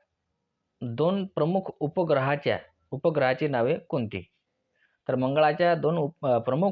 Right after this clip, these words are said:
उपग्रहाची नावे काय आहेत? तर फोबोज आणि डिमोज ही काय आहेत? तर, अ, प्रमुख उपग्रहाची नावे आहेत, फोबोज आणि डिमोज. तर, अ, पर्याय बी काय, तर याचं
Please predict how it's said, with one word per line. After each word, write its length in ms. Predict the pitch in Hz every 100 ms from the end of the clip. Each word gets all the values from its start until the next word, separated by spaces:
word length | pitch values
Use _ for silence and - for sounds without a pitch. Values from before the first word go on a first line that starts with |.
| -
उपग्रहाची 500 | 135 165 143 131 143
नावे 240 | 135 131
काय 140 | 131 123
आहेत? 160 | 113 113
तर 180 | 190 294 - _ _ _ _ _ _ _ _ -
फोबोज 380 | 139 143 185 196 _
आणि 280 | 113 127 226 - _ _ _
डिमोज 380 | 135 160 139 110
ही 80 | 123
काय 140 | 131
आहेत? 180 | 120 -
तर, 140 | 208 262 - _ _ _ _ _
अ, 240 | 127 117
प्रमुख 340 | 110 127 139 196 - _ _
उपग्रहाची 680 | 131 160 143 127 120 202 254 -
नावे 360 | 110 113 180 - -
आहेत, 260 | 107 117 113 _
फोबोज 360 | - 123 165 196 - _ _ _
आणि 240 | - 120 254 - _ _ 131
डिमोज. 300 | 143 123 101 -
तर, 260 | 117 113 110
अ, 40 |
पर्याय 380 | 107 123 127 139
बी 200 | 131 131
काय, 220 | 143 131
तर 100 | 131
याचं 240 | 139 131